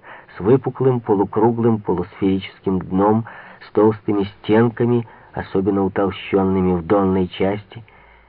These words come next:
Когда из экономии масла пряжить стали меньше, то и посуды стали выпускать для пряжения меньше, а затем и вовсе перестали. В-третьих, необходимость пользоваться при пряжении только перекаленным маслом.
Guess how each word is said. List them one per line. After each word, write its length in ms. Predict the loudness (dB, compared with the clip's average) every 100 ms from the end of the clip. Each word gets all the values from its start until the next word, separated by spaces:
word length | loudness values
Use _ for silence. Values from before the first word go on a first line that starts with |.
| _
Когда 340 | -2 0 6 6
из 80 | 6
экономии 460 | 2 2 4 4
масла 480 | 2 2 0 -2 -4 -6 -20 0
пряжить 360 | 4 4 2 -4
стали 240 | 0 2 4
меньше, 500 | 6 4 2 0 -2
то 180 | -2 -8
и 80 |
посуды 580 | -4 -4 -4 -2 0 0 -4
стали 220 | -4 -2
выпускать 520 | 0 -2 -8 -4 -4 -2
для 140 | -4
пряжения 560 | 0 0 0 -2 -4 -2
меньше, 460 | 0 -2 -4 -4
а 60 | -2
затем 280 | 0 0 0
и 80 |
вовсе 500 | 0 -2 -2 -4 -14
перестали. 680 | -10 -10 -10 -12 -10 -8 -10 -18 _ _ _ _ _ _ _ _
В-третьих, 920 | -6 2 6 6 4 -2 -4 -4 -14 -20 _ -20 -20 -20 -14 0
необходимость 680 | 2 2 2 4 4 2 2
пользоваться 680 | 6 6 6 2 0 -2
при 160 | 0 0
пряжении 600 | 2 4 4 4 2 2
только 580 | 2 4 4 2 0 -2
перекаленным 840 | 0 0 0 0 0 2 0 0
маслом. 720 | -2 0 0 -2 -6 -12 -12